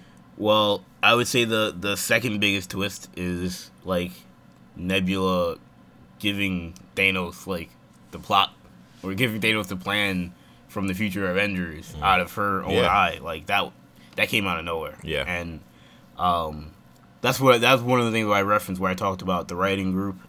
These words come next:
Speaker 1: and, uh, the Russos, like, crafting this story, like, to even think of that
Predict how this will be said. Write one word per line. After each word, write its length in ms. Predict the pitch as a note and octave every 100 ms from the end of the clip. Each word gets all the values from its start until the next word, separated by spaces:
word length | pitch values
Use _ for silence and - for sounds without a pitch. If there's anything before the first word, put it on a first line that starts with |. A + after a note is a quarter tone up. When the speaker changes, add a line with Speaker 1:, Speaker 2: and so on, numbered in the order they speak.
| -
Speaker 1:
and, 500 | F#2 F2 D#2+ D#2 D#2 - - - - -
uh, 640 | E2+ E2+ D#2+ D#2 C#2+ A#1 - - - - -
the 80 | F2+
Russos, 600 | F#2 G#2+ A2+ G#2+ G#2 F2
like, 280 | E2+ D#2 - - - - - -
crafting 380 | G#2 G#2 G2+ F#2
this 100 | F#2
story, 380 | - F#2+ G2+ G2
like, 240 | E2+ E2
to 100 | -
even 300 | F2 B2 G2+
think 200 | F#2 A2
of 120 | F#2
that 220 | D#2 D2+